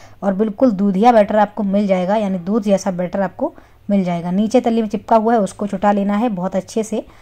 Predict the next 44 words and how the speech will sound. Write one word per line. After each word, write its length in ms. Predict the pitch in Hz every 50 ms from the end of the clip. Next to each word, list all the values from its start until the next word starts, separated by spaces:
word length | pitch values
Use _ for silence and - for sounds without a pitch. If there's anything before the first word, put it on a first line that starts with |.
| - - _ _ -
मिक्स 300 | 196 190 196 208 208 -
कर 140 | - 208 185
लेना 220 | 175 175 170 165 170
है। 140 | 165 170 - _ _ _ _ _ _ _ - _ - - - - _ - - - _ _ - _ -
फ्रेंड्स, 260 | - 233 254 254 254
चैनल 160 | - 233 226
पे 100 | 220 233
पहली 280 | 220 - 202 196 220 233
बार 180 | 226 226 226
आए 140 | 226 226 226
हैं 120 | 220 233 247
और 80 | 233
अभी 200 | 214 196 190 208
तक 80 | 214 214
चैनल 200 | - 214 208 208
सब्सक्राइब 460 | 208 214 190 - - - 202 202 196
नहीं 280 | 196 180 175 165 202 214
किया 200 | 202 220 214 208
है, 140 | 208 220 214
सब्सक्राइब 400 | 202 - 190 - - 196 190 185 -
करना 220 | - 196 196 196 196 185
भूल 240 | - - 208 220
गए 140 | 202 220 220
हैं 160 | 214 220 220
तो 80 | 208 214
प्लीज़ 260 | 202 - 220 240 247 247
चैनल 180 | - 220 220 214
सब्सक्राइब 420 | 214 202 - - - 208 208 208
कर 140 | 202 - 202
लें, 120 | 220 226 202
बेल 100 | 190 190
आइकन 340 | 190 190 - 202 190 190 190
on 140 | 214 220 208
कर 120 | 220 196
लें 160 | 196 202 214
ताकि 280 | 214 - 185 175 - 190
नोटिफिकेशन 540 | 185 185 180 180 247 220 214 220 208 220 208
आपको 240 | 196 185 - - 208
मिले 220 | 190 185 190 220 240
और 80 | 220
आप 80 | 208 185
वीडियोज़ 300 | 180 180 175 185 185 180
देख 180 | - 190 175 175
पाएँ। 220 | - - 175 170